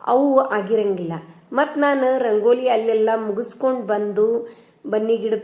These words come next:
ಪೂಜೆ ಇವೆಲ್ಲ ಮುಗಿಸ್ಕೊಂಡು ಬಂದ್ಮೇಲೆ ಮತ್ತೆ ಸ್ತೋತ್ರಗಳು ಮತ್ತೊಂದು one and half hour ಆಗ್ತಾವ್ರಿ ಮನೆ ಒಳಗೆ. ಇದು ಒಂದು ಹತ್ತು ದಿವಸ ಅಷ್ಟೇ ಇರ್ತದ. ಏನೋ ಅದೊಂಥರ ಖುಷಿ. ಹಂಗಾಗಿ ಮತ್ತು ಅದ್ರೊಳಗೂ ಸ್ಕೂಲ್ ಸೂಟಿ ಅವರಿ,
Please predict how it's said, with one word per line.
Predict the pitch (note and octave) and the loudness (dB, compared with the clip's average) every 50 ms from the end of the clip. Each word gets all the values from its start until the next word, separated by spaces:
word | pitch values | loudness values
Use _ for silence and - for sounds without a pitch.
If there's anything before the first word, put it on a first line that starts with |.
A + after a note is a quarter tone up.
| - | -6
ಪೂಜೆ | - A#3 B3 A#3 F#3 G#3 A3 G#3+ A3 | -6 -6 -6 -6 -4 -4 -2 0 0
ಇವೆಲ್ಲ | A3 A3 B3+ C4+ C#4+ D4+ D4+ | 0 0 -2 0 0 0 0
ಮುಗಿಸ್ಕೊಂಡು | C#4+ C4 B3 D4 C#4+ - D#4 D4+ D4 C#4 | 0 0 -2 -4 -4 -2 0 0 2 2
ಬಂದ್ಮೇಲೆ | C#4+ C#4+ C#4+ D4 D#4+ E4 | 0 0 0 0 -2 -2
ಮತ್ತೆ | D4+ D4 C#4 D4+ F4 - - - - - - G4 | -2 0 0 -2 -2 -4 -8 -14 -10 -4 -2 -2
ಸ್ತೋತ್ರಗಳು | G4 - - - D4 D4+ D4 D4+ D4 C#4+ C#4 C#4 C#4 C#4 | -2 -2 0 0 2 2 2 2 0 0 2 0 0 0
ಮತ್ತೊಂದು | C4+ B3+ B3 - - C4 C4+ C4+ C4 B3+ B3+ B3 A#3+ A#3+ A#3+ - | -2 -4 -6 -4 -2 -2 -2 -2 -4 -4 -4 -4 -4 -4 -6 -6
one | A3+ G#3+ A3 | -6 -4 -2
and | A#3 A#3 A#3 A#3 | 0 0 0 0
half | A3+ A3+ A3 G#3 - A3 | -2 -2 -4 -4 -4 -4
hour | G#3 G#3+ A3 | -4 -4 -4
ಆಗ್ತಾವ್ರಿ | A3+ - - G#3+ G3+ G3 - - G3+ F#3+ F#3+ F#3 | -4 -6 -6 -6 -8 -8 -8 -8 -8 -8 -6 -6
ಮನೆ | F3+ F3 F3+ G3+ G#3 | -6 -4 -2 -2 -2
ಒಳಗೆ. | G3+ G3+ G3+ G3 G3+ A3+ A#3+ - - - - - - _ _ | -2 -4 -4 -4 -4 -6 -8 -10 -14 -20 -20 -20 -20 _ _
ಇದು | - C4 B3+ C#4+ | -6 -4 -2 2
ಒಂದು | C#4 C#4+ C#4 C#4 C#4+ C#4+ | 2 2 2 4 4 4
ಹತ್ತು | C#4 C4+ C4+ C#4+ D4 - - E4+ C#4 | 4 4 2 0 -2 -2 -4 -2 0
ದಿವಸ | D4+ D4+ D4 D4 - C#4+ C4+ B3 - - | 0 0 -2 -2 -2 -2 -2 -2 -4 -6
ಅಷ್ಟೇ | - G#3 - - - B3+ A#3+ | -6 -8 -8 -4 -2 0 0
ಇರ್ತದ. | A#3 A3+ A3 - A3 G3 G#3+ A3 G#3+ G#3+ - - - | 0 0 -2 -6 -6 -4 -2 -2 -4 -4 -8 -8 -6
ಏನೋ | A#3 B3+ C#4 D4+ D#4+ | -2 2 4 4 4
ಅದೊಂಥರ | E4+ E4+ E4 C#4+ D4 C#4+ D4 C#4+ C#4+ C4 C4 C4 C4 - | 4 4 4 4 4 2 2 0 0 0 0 -2 -2 -6
ಖುಷಿ. | - A3 - - B3 A#3+ A#3+ B3 - - - - - - - - _ _ - | -8 -10 -10 -10 -8 -8 -8 -8 -8 -12 -20 -20 -20 -20 -20 -20 _ _ -6
ಹಂಗಾಗಿ | A#3 A#3 A#3+ A#3 A#3+ B3 C4+ B3 A3 A3+ B3 | -4 -2 0 2 2 2 2 2 -2 -4 -4
ಮತ್ತು | C4+ D4 - C4+ C4+ C4 - B3+ B3+ B3+ B3 | -4 -6 -6 -6 -6 -4 -2 -2 -2 0 0
ಅದ್ರೊಳಗೂ | A3+ A#3 B3+ C#4 C#4+ C4 C4 C#4+ D4 D4 | 0 0 0 0 0 0 0 -2 -2 -4
ಸ್ಕೂಲ್ | C#4+ - - - - D4 D4 C#4 | -6 -8 -10 -4 -2 -2 -2 -2
ಸೂಟಿ | C#4 - B3+ A#3 - C#4+ C4+ | -2 -6 -6 -4 -2 0 0
ಅವರಿ, | A3+ F3+ D#3+ E3 D#3+ | 0 0 -2 -4 -8